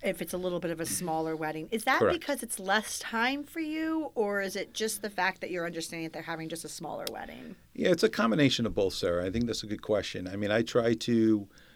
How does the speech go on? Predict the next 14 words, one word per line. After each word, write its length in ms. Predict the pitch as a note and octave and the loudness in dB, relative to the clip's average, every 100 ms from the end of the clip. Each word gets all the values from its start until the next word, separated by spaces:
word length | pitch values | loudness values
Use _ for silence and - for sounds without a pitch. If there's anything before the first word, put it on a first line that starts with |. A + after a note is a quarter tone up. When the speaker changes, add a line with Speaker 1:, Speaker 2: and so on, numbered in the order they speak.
| _ | _
Speaker 2:
you 80 | B2 | 2
know, 80 | A#2 | 6
realize 560 | A#2 C3 B2 A2+ A2+ A2+ | 8 10 10 8 4 6
that 240 | G#2+ - | 4 4
sometimes 760 | - B2+ A#2+ A#2+ A2+ A2 G#2 - | 0 0 2 2 2 0 -4 -6
with 160 | - G#2+ | -4 -2
a 40 | |
smaller 380 | - A#2+ A2+ A2 | 0 2 4 4
wedding, 340 | G#2+ A2+ A2+ G#2+ | 6 6 4 0
it's 180 | F#2 | -4
because 380 | - G#2 A2+ G2 | -6 -2 0 0
of 120 | G2+ | -2
budgetary 500 | F#2 B2 F#3+ - E2+ | -2 -2 -2 -4 -4
reasons. 460 | E2 D#2+ D#2 E2+ | -6 -10 -12 -12